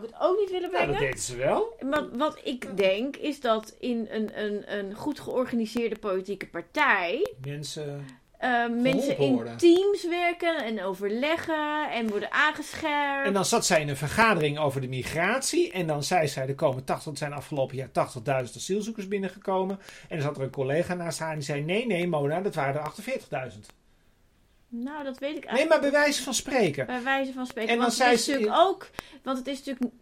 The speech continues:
Speaker 1: helemaal niet gebruikelijk, zeker niet op de rechterkant, zeg maar, van het spectrum in politieke landschappen, dat mensen de waarheid spreken. Dus er wordt ook veel geframed. Dus er wordt, eh,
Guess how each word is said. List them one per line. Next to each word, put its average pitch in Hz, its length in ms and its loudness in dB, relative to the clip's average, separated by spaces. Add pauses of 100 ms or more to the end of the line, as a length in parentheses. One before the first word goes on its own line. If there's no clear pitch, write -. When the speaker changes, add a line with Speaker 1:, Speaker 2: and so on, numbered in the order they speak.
(140)
Speaker 1:
helemaal 254 640 2
niet 269 320 -2 (280)
gebruikelijk, 277 1120 4 (240)
zeker 294 440 2
niet 247 240 2
op 208 120 -4
de 220 80 0
rechterkant, 233 1120 -2 (200)
zeg 233 200 -8
maar, 214 140 0
van 208 160 -6
het 196 120 -10
spectrum 254 640 -4 (400)
in 214 240 0
politieke 196 540 -6
landschappen, 202 720 -6 (260)
dat 220 220 -4
mensen 233 360 -4
de 220 100 -4
waarheid 226 400 0
spreken. 151 400 -6
Dus 214 160 -2
er 233 80 -2
wordt 233 240 -4
ook 302 200 -2
veel 277 220 -4
geframed. 196 460 -4
Dus 190 140 -8
er 214 100 0
wordt, 208 240 -4 (300)
eh, 208 140 0